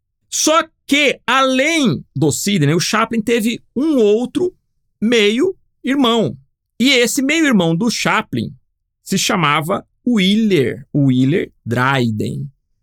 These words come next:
Esse meio-irmão do Chaplin e do Sidney foi para o Canadá com o pai dele.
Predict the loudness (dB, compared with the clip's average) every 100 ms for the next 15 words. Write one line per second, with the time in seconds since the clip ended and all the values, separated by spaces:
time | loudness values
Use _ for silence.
0 | _ _ _ -2 2 2 0 0 0 2
1 | 2 2 2 0 -4 -10 _ -8 -2 0
2 | 0 _ _ _ -10 -2 0 0 -2 -2
3 | 0 0 -2 -2 -2 0 0 -2 _ _
4 | _ -10 0 0 0 -2 -2 -2 -4 -2
5 | -2 -2 -2 -2 0 -2 -2 -2 -2 -2
6 | -4 -2 0 0 0 -2